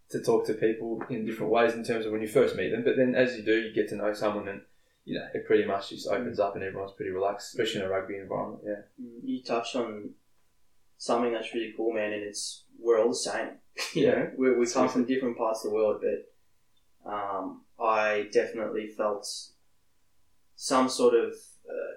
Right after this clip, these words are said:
Speaker 2: connection when you said, like, Greeks and Islanders. Like, we're based on the same thing in terms of, like, that unification of the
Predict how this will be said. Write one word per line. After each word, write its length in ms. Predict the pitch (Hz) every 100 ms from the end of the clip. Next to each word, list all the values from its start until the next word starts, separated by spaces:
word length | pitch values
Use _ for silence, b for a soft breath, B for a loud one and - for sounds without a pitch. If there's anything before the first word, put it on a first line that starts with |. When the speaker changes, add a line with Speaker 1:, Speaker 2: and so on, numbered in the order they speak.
| -
Speaker 2:
connection 420 | 123 120 - 120
when 80 | 110
you 80 | 110
said, 260 | 117 107
like, 200 | 107 101
Greeks 380 | - 113 110 -
and 140 | 107 104
Islanders. 500 | 104 117 113 - 117
Like, 140 | 107 - _ _ _ _ B B B B B -
we're 120 | -
based 280 | 127 - -
on 60 |
the 60 | 127
same 300 | - 113 107
thing 200 | - 113
in 100 | 107
terms 340 | 107 113 107 107
of, 120 | 107
like, 260 | 104 101 -
that 260 | - - -
unification 880 | 117 113 120 113 - 101 101 - 107
of 60 |
the 80 | -